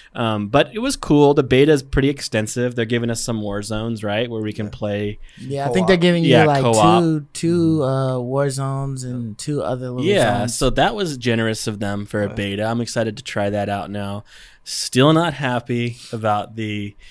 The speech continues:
Speaker 1: character locked heroes per mission. Um, but, um, they've given us Warzone, so they'll be able to appease what I want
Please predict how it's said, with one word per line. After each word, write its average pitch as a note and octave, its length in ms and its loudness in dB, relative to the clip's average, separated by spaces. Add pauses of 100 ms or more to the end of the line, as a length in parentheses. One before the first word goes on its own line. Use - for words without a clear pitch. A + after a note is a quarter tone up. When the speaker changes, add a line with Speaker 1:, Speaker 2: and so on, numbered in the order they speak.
(240)
Speaker 1:
character A#2 420 0
locked A2 300 0
heroes G2+ 520 -2
per A2 200 -2
mission. G2+ 540 -6 (440)
Um, G#2 560 -4
but, G2 500 -6 (120)
um, F#2+ 420 -8 (380)
they've A2+ 100 -4
given A#2 220 0
us A2 160 -4
Warzone, G2 520 -8
so F#2+ 200 -8
they'll G2+ 180 -6
be G2+ 140 -8
able G2 240 -8
to - 180 -10
appease F#2+ 420 -10
what F#2+ 140 -14
I G2+ 160 -8
want F#2 480 -14